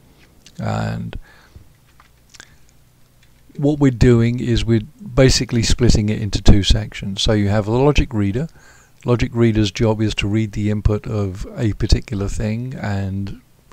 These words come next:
execute, uh, export one of the values of it. In this case, it's looking at the daylight sensor,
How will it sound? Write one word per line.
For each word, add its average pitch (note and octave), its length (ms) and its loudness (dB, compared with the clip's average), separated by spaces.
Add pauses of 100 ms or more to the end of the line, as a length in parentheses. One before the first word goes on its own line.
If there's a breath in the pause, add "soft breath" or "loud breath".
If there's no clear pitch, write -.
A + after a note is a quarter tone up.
(200)
execute, - 480 -8 (640 loud breath)
uh, G2+ 400 -4
export A2 640 -4
one G#2+ 260 -4
of F#2+ 80 -4
the F#2+ 80 -4
values G#2 460 -2
of G2+ 160 -8
it. - 160 -16 (460 loud breath)
In G#2 180 -2
this C#3+ 180 2
case, C3 540 -4
it's - 260 -8
looking A2 340 -4
at G2+ 120 -6
the G#2 80 -8
daylight F#2+ 420 -4
sensor, A2 480 -4